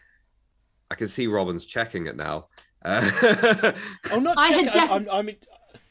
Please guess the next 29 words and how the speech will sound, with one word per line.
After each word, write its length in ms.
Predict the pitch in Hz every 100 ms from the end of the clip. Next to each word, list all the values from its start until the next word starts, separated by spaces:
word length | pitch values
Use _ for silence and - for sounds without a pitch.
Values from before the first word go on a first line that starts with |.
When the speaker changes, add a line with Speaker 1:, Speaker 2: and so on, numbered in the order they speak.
| - 440 -
Speaker 3:
I 80 | 254
had 160 | 285 226
Speaker 2:
Yeah. 100 | 277
Speaker 3:
definitely 260 | 269 247
noticed 500 | 233 226 214 220 -
this 260 | 214 190 -
because 480 | 233 220 240 220 202
Speaker 1:
Yeah. 260 | 190 - 208
Speaker 3:
being 260 | 277 277
a 40 | 254
scientist, 640 | 285 285 247 240 196 -
I'm 140 | 220
like, 140 | 226 226
"But 100 | 254
what's 180 | 285
it 140 | 320 294
called?" 140 | 339
I 60 | 254
mean, 180 | 247 247
my 160 | 269
first 340 | 254 285 247 247
reaction 460 | 247 254 - 240
is, 100 | 208 196
"What 120 | 254
are 40 | 254
we 60 |
Speaker 1:
Yeah. 80 | 247
Speaker 3:
talking 320 | 285 285 240
about? 220 | 214 196